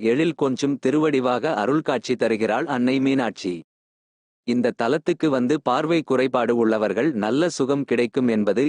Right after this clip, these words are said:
இத்தலத்தின் நம்பிக்கை. இந்த ஆலயத்தின் சிறப்புகள் சொல்லில் அடங்காதன என்றாலும் அவற்றில் மகுடமாக திகழக்கூடியது ஆயிரங்கால் மண்டபம். ஆயிரங்கால் மண்டபத்தில் இறைவன், இறைவியின் செப்புத் திருமேனிகள் கண்ணாடி பேழைகளில் வைக்கப்பட்டுள்ளன.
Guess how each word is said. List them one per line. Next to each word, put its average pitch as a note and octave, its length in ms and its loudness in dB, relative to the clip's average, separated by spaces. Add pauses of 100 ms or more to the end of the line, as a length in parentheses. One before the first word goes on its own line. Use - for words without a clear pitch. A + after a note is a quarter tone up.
இத்தலத்தின் C#3+ 600 -2
நம்பிக்கை. A#2+ 460 0 (200)
இந்த B2+ 240 0 (100)
ஆலயத்தின் C#3+ 540 0
சிறப்புகள் C3 640 0
சொல்லில் C#3 440 0
அடங்காதன B2+ 680 0
என்றாலும் A2 580 0
அவற்றில் A2+ 460 -2
மகுடமாக D3 680 0
திகழக்கூடியது A#2 840 0 (180)
ஆயிரங்கால் C#3+ 600 0
மண்டபம். G#2 420 -2 (200)
ஆயிரங்கால் C#3+ 600 0
மண்டபத்தில் A2+ 580 -2 (160)
இறைவன், B2 440 0 (160)
இறைவியின் C3+ 580 0
செப்புத் C#3+ 420 -2
திருமேனிகள் A2+ 640 0 (140)
கண்ணாடி D#3 480 -2
பேழைகளில் B2 600 0
வைக்கப்பட்டுள்ளன. A2 720 0